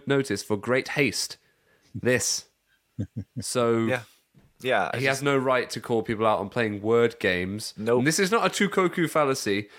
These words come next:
Speaker 1: because word games are not acceptable from anyone. But my
Speaker 3: No.
Speaker 1: point is he does it.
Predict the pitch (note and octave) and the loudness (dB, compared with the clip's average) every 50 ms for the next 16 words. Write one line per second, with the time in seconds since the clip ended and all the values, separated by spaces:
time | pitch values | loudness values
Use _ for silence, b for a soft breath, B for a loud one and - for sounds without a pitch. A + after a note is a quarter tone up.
0 | B B - B2 A#2+ C#3+ C#3+ C3 - - - - C3 D3+ D#3+ D#3+ - E3+ D#3+ D3+ | B B -4 -2 0 2 0 0 -2 -10 -6 -2 0 2 2 2 2 2 2 2
1 | C#3+ D3+ D3 D3 D3 C3+ A#2+ - D#3+ D3+ - - D3 C#3 C3 - C3 C3+ C3+ B2+ | 0 0 2 2 2 2 0 0 -2 -2 -2 -2 -4 -4 -2 -2 -2 0 0 0
2 | G#2+ F#2+ E2+ E2 F2 b b b b b b b _ - A#2+ A#2 B2+ A#2+ D#2 D3 | 0 -2 -4 -6 -8 b b b b b b b _ -2 2 2 2 2 4 2
3 | D3 C#3+ C3 C3 C3+ B2 A#2 b b b b _ - - C3+ C#3 D#3+ F3 D#3+ C3+ | 2 2 2 2 0 0 -2 b b b b _ -12 -8 -6 -4 -2 -4 -4 -2
4 | - D#3 E3+ D#3 - F#2+ G2+ B2 - - - - - | 0 0 0 0 0 -2 -2 -2 -2 -4 -8 -14 -14